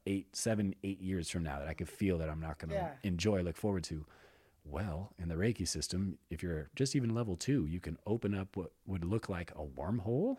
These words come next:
Speaker 1: <laughs> basically, in
Speaker 2: Mm-hmm.
Speaker 1: time space, and it would connect you to the you that exists on the timeline eight years in the future that is experiencing that problem. And you can send energy and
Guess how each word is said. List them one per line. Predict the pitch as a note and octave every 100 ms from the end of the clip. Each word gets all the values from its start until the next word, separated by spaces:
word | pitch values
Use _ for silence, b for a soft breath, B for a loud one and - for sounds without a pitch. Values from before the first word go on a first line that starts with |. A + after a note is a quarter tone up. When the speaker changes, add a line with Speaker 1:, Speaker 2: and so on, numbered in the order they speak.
| -
Speaker 1:
<laughs> | - - A3
basically, | - A2+ C3 C#3 F3+
in | A#2+
Speaker 2:
Mm-hmm. | F2+
Speaker 1:
time | - F#2+ G2+
space, | - C#3 F#3+ - b b b b b
and | F2+
it | F2
would | E2
connect | - F#2 B2+ -
you | G2+ F2 D#2+
to | - G2
the | E2+
you | E2+ A2 E2+ G2+ C#3 _ b b b
that | F2 F2
exists | E2 F2+ G2+
on | F#2
the | E2+
timeline | - E2 F2 G#2+ A2+ -
eight | D#2+
years | F2 F#2 G#2+ - - -
in | G2
the |
future | F2+ E2 G#2+
that | G#2+ G#2+
is | G#2 G#2 -
experiencing | B2 - G#2+ G2+ A#2+
that | A#2+
problem. | F#3+ A#2 E2
And | E2+
you | F#2+
can | F#2 E2+ D#2
send | - A2+ C3+
energy | C#3 A#2+ E2+
and | D#2+